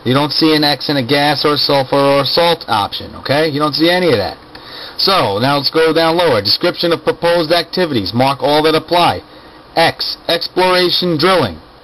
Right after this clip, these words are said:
All right? Do you see anything else here indicating that this well was for any other purpose than for exploration?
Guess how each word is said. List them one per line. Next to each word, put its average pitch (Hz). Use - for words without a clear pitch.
All 117
right? 175
Do 123
you 175
see 190
anything 202
else 202
here 143
indicating 165
that 131
this 175
well 156
was 127
for 131
any 180
other 185
purpose 160
than 135
for 135
exploration? 151